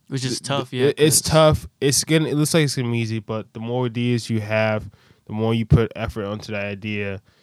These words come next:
Speaker 2: It's, it got to the point for me is that, dang, I gotta really think more grounded in a way because all of it is all kinda not, like, not high budgets, but more like a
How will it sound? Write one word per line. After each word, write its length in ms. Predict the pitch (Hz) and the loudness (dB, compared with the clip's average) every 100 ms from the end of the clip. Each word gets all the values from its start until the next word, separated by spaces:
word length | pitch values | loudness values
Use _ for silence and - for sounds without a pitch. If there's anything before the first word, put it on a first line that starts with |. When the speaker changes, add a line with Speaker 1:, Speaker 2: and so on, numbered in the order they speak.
| _ _ _ - | _ _ _ -6
Speaker 2:
It's, 540 | 110 101 - - - - _ | -4 -4 -4 -2 -4 -10 _
it 140 | 113 110 | -6 -2
got 240 | 117 117 | 0 -2
to 100 | - | -2
the 80 | 117 | -2
point 320 | - 117 110 | 2 0 0
for 100 | 107 | -4
me 320 | 107 120 123 | -2 2 4
is 140 | 117 104 | 2 0
that, 280 | 98 95 - _ _ _ _ _ - | -4 -6 -10 _ _ _ _ _ -14
dang, 240 | 98 113 | -6 -2
I 100 | 110 107 | -2 -2
gotta 220 | 110 69 98 | -2 -4 -4
really 260 | 110 110 95 - | -4 -4 -6 -6
think 340 | 113 110 - - _ _ _ _ _ _ _ | -6 -6 -10 -20 _ _ _ _ _ _ _
more 300 | 107 113 107 | -4 0 0
grounded 720 | 104 113 110 110 123 107 98 - - | 0 0 2 4 2 2 -2 -8 -8
in 120 | 104 | -4
a 100 | 101 | -2
way 200 | 98 95 | -2 -4
because 560 | 95 104 95 95 92 - _ _ _ _ - | -6 -4 -4 -6 -8 -14 _ _ _ _ -2
all 200 | 107 117 | 2 4
of 100 | 107 | 4
it 160 | 104 | -2
is 140 | 104 104 | -4 -2
all 440 | 98 98 95 95 _ _ _ _ _ _ _ - | -2 0 -2 -6 _ _ _ _ _ _ _ -18
kinda 340 | - 120 107 104 | -6 -2 -2 -2
not, 320 | 117 120 - | -2 -2 -6
like, 240 | 101 107 | -8 -6
not 200 | 113 147 | 0 0
high 280 | 131 131 127 | 0 2 2
budgets, 680 | 101 - 131 117 - - - | 2 4 4 4 -4 -10 -10
but 380 | - 101 - - | -6 -6 -6 -8
more 360 | 117 117 110 | -4 -2 0
like 220 | 107 104 104 | -2 -4 -6
a 300 | 95 95 | -6 -8